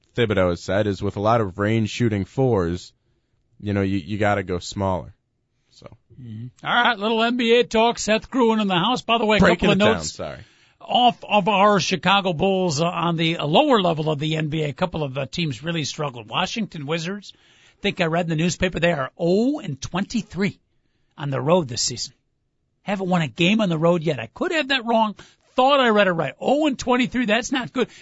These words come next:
Speaker 2: And the Cleveland Cavaliers, minus LeBron, I was kinda rooting for him this year.
Speaker 1: Oh, yeah, of course.
Speaker 2: Because I thought, you know, some of these guys, they took a backseat to LeBron. Now they've got an opportunity to step up. Early on, they, they actually were fairly competitive.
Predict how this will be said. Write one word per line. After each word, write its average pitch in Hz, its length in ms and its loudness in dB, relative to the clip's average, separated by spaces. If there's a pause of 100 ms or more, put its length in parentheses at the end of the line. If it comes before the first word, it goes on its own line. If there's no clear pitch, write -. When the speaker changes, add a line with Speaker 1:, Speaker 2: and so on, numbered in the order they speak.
Speaker 2:
And 226 100 2
the 220 60 6
Cleveland 294 440 2
Cavaliers, 254 640 -4 (1160)
minus 277 420 2
LeBron, 202 400 2
I 220 120 0
was 349 160 -4
kinda 208 180 0
rooting 151 280 -2
for 131 180 -6
him 117 60 -8
this 117 200 -8
year. 117 140 -18 (260)
Speaker 1:
Oh, - 160 -4
yeah, 185 300 0
of - 160 -10
course. 175 160 -2
Speaker 2:
Because 190 180 2
I 180 120 2
thought, 202 260 0
you 208 80 -2
know, 185 140 2
some 208 200 0
of 214 60 2
these 202 200 0
guys, 185 540 0
they 151 140 -8
took - 220 -10
a - 40 -8
backseat 170 520 -4
to 180 100 0
LeBron. 165 420 0
Now 160 140 -2
they've 160 160 -4
got 156 160 -2
an 156 80 -2
opportunity 156 520 -4
to 131 80 -10
step 139 340 -8
up. 151 120 -6 (240)
Early 294 300 4
on, 208 380 2
they, 185 260 2 (380)
they 247 140 -2
actually 392 280 0
were 320 140 -2
fairly 285 320 2
competitive. 208 480 -4